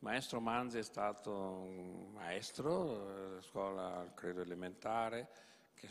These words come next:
famosissimo in questo paese perché aveva fatto una trasmissione che si chiamava Non è mai troppo tardi, che è stata la trasmissione fondamentale per una crescita culturale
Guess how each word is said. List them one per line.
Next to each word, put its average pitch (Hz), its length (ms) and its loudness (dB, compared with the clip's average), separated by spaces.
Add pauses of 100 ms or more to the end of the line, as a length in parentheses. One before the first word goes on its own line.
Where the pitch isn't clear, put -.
(160)
famosissimo 127 1200 4
in 120 80 -6
questo - 260 -6
paese 104 560 2
perché 98 240 -2
aveva 92 180 2
fatto - 300 -4
una 90 160 0
trasmissione 90 720 -4
che 92 80 -8
si 90 160 -6
chiamava 87 500 0 (320)
Non 90 180 0
è 85 40 4
mai 87 220 0
troppo - 300 -4
tardi, 78 540 -8 (360)
che - 100 -2
è 123 40 0
stata - 420 -6
la 98 120 -4
trasmissione 120 1160 0
fondamentale 110 1040 2
per 98 160 -6
una 92 160 -4
crescita 101 680 -2 (1120)
culturale 98 1400 2